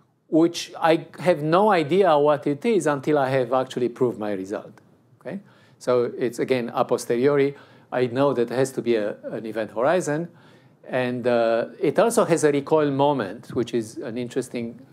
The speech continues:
uh, physical fact, which is that the, uh, i-, i-, if you look at the center of mass frame of the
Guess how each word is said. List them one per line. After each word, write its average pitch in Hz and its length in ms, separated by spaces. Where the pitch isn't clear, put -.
uh, 117 140
physical 135 400
fact, 117 340
which - 160
is 131 100
that 131 240
the, 120 420
uh, 113 460
i-, 151 40
i-, 156 220
if 139 200
you 139 60
look 143 200
at 139 180
the 120 500
center 147 360
of 127 100
mass 127 280
frame 135 500
of 123 360
the 110 180